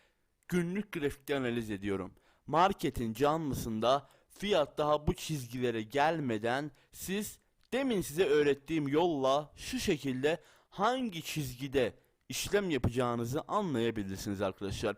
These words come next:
Ben onu marketin daha canlısı bile diyebiliriz. Birkaç gün önce oldu bu olay. Burada sizin için anlattım. Lütfen siz de size söylediğim gibi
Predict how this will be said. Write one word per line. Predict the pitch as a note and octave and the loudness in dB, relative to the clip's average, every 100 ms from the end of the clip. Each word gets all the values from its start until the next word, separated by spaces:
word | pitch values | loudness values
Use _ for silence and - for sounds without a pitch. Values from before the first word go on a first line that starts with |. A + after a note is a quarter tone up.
| G#3 | 4
Ben | A#3+ | 4
onu | E3 C3 D#3 F3 - - | 4 4 2 -2 -12 0
marketin | F#3 A#3+ - C3 C#3+ D3+ E3+ - _ _ _ _ _ _ _ _ _ | 4 4 4 0 0 -2 -4 -12 _ _ _ _ _ _ _ _ _
daha | F3 F#3+ G#3 | 2 4 4
canlısı | D#3 F#3 F3+ F#3 - G3+ | 6 6 4 0 -2 0
bile | D3+ D#3 | 0 0
diyebiliriz. | C3 A#2 G2+ F#2 F#2+ G2+ | 0 -2 -2 -6 -6 -8
Birkaç | B2+ - G#3+ G#3 | -6 4 4 4
gün | - D#3 | -2 -2
önce | B2+ A#2+ A#2 | 0 0 2
oldu | G#2 G2+ G2 F#2+ | 2 2 -2 -4
bu | F#2 | -4
olay. | F2+ F#2 F#2 - _ _ | -2 -4 -4 -12 _ _
Burada | D4+ A#3+ E3 - | 2 4 4 4
sizin | - G3+ | 2 -4
için | - - | -4 -2
anlattım. | A2 G2+ F#2+ - G#2 D#3 | -2 -2 -6 -6 -6 -4
Lütfen | C4 - D#3 C#3+ | -4 0 0 0
siz | D3 G#3+ F#3+ C#3 | -2 -6 -4 0
de | C#3 - _ _ _ _ _ _ | 0 0 _ _ _ _ _ _
size | - F#3+ A#3 | -12 -6 0
söylediğim | F3 D#3 D3 C#3 F3+ F3 | 2 2 0 -2 -2 -2
gibi | C3+ D3 F3+ | -4 -2 -4